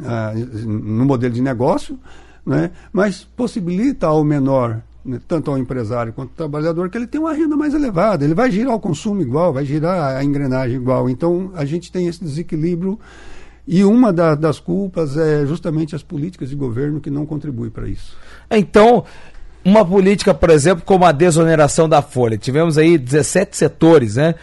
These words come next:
Speaker 2: que tiveram, é, uma, um número menor de encargos. E o governo quer retomar isso. Isso também seria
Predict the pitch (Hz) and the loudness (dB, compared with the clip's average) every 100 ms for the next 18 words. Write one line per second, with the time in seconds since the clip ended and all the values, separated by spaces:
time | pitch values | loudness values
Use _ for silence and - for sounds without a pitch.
0 | - - 135 139 202 143 131 143 156 117 | -16 -6 -4 -2 -2 2 2 4 4 0
1 | - - _ - - - 123 113 123 135 | -6 -20 _ -20 -18 -8 -6 -4 -4 0
2 | 135 131 127 120 117 110 107 104 92 - | 2 2 2 0 -2 -4 -6 -6 -10 -16
3 | - - - - - 160 160 190 202 175 | -20 -20 -20 -14 0 4 4 4 2 2
4 | 151 160 147 143 175 175 131 143 139 - | 4 4 4 6 6 4 2 -2 -4 0
5 | 151 160 117 98 90 - - - - - | 2 2 2 -6 -14 -18 -20 -20 -20 -20
6 | - 175 240 240 262 175 226 254 - 269 | -4 4 4 6 6 8 6 4 2 4
7 | 226 254 262 294 240 214 214 165 151 143 | 4 4 4 4 6 8 8 6 4 2
8 | - 151 196 - 240 175 214 - 214 170 | 2 2 2 0 0 2 2 4 4 6
9 | 226 160 | 6 4